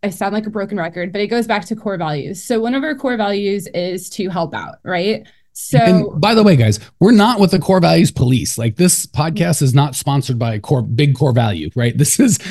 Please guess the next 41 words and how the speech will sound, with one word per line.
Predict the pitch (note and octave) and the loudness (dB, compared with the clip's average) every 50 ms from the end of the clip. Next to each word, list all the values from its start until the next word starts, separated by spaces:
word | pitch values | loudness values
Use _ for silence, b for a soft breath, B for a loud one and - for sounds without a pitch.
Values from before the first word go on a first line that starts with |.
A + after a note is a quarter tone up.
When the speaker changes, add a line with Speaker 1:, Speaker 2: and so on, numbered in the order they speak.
| B E3 B | B -4 B
Speaker 2:
when | - D3 D3+ | 4 4 4
we | D3 | 4
sound | C#3 - E3 E3 F3+ | 4 4 2 4 2
like | E3 - | 2 2
a | E3+ | 2
broken | C#3+ D3+ D#3 - - G#3 F3 - D3 | 2 2 2 2 2 2 2 2 -2
<laughs> | - - | -4 -8
record, | G#3+ - F3+ F3+ F3+ E3+ | -8 -4 -2 -2 0 0
it's | D3+ C#3 - | 0 -2 -2
because | D#3 D3 C#3 - D#3+ D3+ D3 D3 D3+ - B B B B D#3 - - - - | -2 -2 0 2 2 2 4 2 0 -2 B B B B -4 0 0 0 0
I | G#3+ F#3 | 0 0
got | F3 F#3 F3 F3 E3 | 2 2 0 2 2
Lin-, | E3+ E3+ E3+ F3 | 2 2 4 4
I | E3 | 2
got | D#3+ F3 E3 | 2 2 4
a | D#3+ D3+ D3+ D3 | 4 4 2 2
L | D3 D3+ | 2 2
O | D3 C#3 C#3 | 2 2 2
L | C#3 C3 | 0 0
from | C#3 C#3 C3+ | -2 -2 -2
Lindsay. | C3 B2 A2+ A#2 A2+ | -2 -2 -2 -2 -2
I | A#2 | 0
think | B2 A#2+ A#2 | 0 0 0
that | B2 A2+ | -2 -2
one | A2+ A2+ | -2 -2
got | G#2+ A#2 G#2+ G2 G#2 | -2 -2 -4 -4 -6
her. | G#2+ | -6
Big | A#2 C3 C#3+ C3 C3+ C#3+ | -4 -2 -2 0 0 -2
core | - - F3+ C3 | 0 0 2 2
value. | B2 A#2 A#2 G2+ - - B B B B G#3+ - | 2 2 2 0 -2 -2 B B B B 2 2
I | D#3+ D#3 | 2 2
threw | D#3 G3+ G3+ G3 | 2 4 4 6
enough | F#3+ F#3 F3+ E3 E3 | 6 6 4 4 4
out | D#3+ D3+ C#3+ D3 | 2 2 2 2
there | E3 C#3+ | 2 0
to | C3+ C3+ B2+ | 0 0 -2
try | A#2+ - - - D#3 | -2 0 0 2 2
and | C#3+ C3 | 4 2
get | C#3+ | 2
a | C3+ B2+ | 2 2
laugh. | B2+ C3+ C3+ C#3+ D#3+ - | 2 2 2 2 0 0